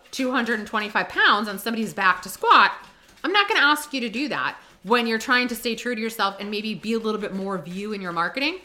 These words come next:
Start tiny. How do you say hello? How do you say something is good? And then work up from there, grow that strength. My coach was very impressed with this analogy.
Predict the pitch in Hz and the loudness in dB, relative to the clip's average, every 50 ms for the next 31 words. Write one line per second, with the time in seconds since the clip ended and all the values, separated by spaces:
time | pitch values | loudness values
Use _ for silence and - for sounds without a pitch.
0 | - _ - _ _ - - - - 311 269 294 294 294 - - - 269 285 285 | -20 _ -20 _ _ -16 -14 -6 0 2 2 2 2 0 -4 -4 -2 0 0 0
1 | 254 196 156 160 - - _ _ _ _ _ _ _ - - - 254 254 254 269 | -2 -4 -6 -10 -14 -18 _ _ _ _ _ _ _ -16 0 4 4 4 4 4
2 | 247 277 277 285 269 277 - 254 233 233 226 233 226 - _ _ _ _ - - | 0 -2 -4 -4 -4 -4 -4 -2 -2 -2 -2 -4 -6 -12 _ _ _ _ -16 -12
3 | 240 226 220 220 208 220 214 175 156 151 151 151 151 - _ _ _ _ _ _ | -10 -8 -6 -6 -4 -4 -4 -4 -4 -6 -8 -12 -14 -16 _ _ _ _ _ _
4 | _ _ _ _ _ _ _ _ _ _ _ _ - - 220 233 233 240 262 254 | _ _ _ _ _ _ _ _ _ _ _ _ -4 -2 -2 0 0 -2 -6 -4
5 | 269 269 262 - - 240 233 233 233 233 233 214 220 - - 170 156 165 208 202 | -4 -4 -4 -4 -6 -6 -6 -4 -4 -4 -4 -6 -8 -12 -18 -16 -16 -14 -12 -10
6 | 190 160 151 - - _ _ _ _ _ _ _ _ _ _ _ _ _ - 202 | -10 -10 -10 -12 -18 _ _ _ _ _ _ _ _ _ _ _ _ _ -8 -6
7 | 226 240 233 196 170 160 185 233 277 277 - - - - - - - - 220 214 | -4 -4 -4 -6 -6 -2 -2 -2 -2 -2 2 6 6 6 6 4 0 -10 -8 -8
8 | 202 196 202 226 208 175 165 180 - 202 220 240 254 254 247 247 254 254 - - | -8 -6 -4 -4 -2 -4 -4 -6 -4 -4 -2 0 0 0 0 -2 -4 -6 -8 -8
9 | 254 254 240 190 - - - - - _ - 190 185 - 226 220 220 240 214 202 | -4 -4 -4 -4 -4 -8 -16 -20 -20 _ -10 -10 -8 -8 -8 -8 -8 -10 -10 -8
10 | 214 214 208 196 190 - - 185 175 185 185 233 220 220 - 202 190 185 - 214 | -6 -6 -4 -4 -6 -6 -6 -8 -8 -6 -4 -4 -4 -4 -4 -6 -8 -6 -2 0
11 | 262 302 277 233 254 | 2 2 2 2 0